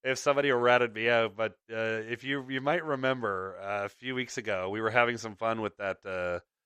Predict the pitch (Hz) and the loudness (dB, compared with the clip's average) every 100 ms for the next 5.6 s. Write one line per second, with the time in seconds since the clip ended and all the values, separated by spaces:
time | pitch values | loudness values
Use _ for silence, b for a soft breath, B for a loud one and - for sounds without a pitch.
0 | _ _ - 123 120 113 123 - 104 92 | _ _ -6 0 4 6 4 2 -6 -4
1 | 92 87 85 95 104 104 - 120 113 110 | -4 -6 -6 -8 -6 -6 -2 -2 0 -4
2 | 110 104 113 110 110 113 113 110 110 104 | -6 -8 -8 -8 -2 -4 0 -2 -2 -4
3 | 98 113 107 104 98 92 87 87 _ _ | -4 0 2 2 0 -4 -6 -16 _ _
4 | _ _ _ _ _ _ _ _ _ _ | _ _ _ _ _ _ _ _ _ _
5 | _ 127 127 135 131 | _ -6 -2 0 0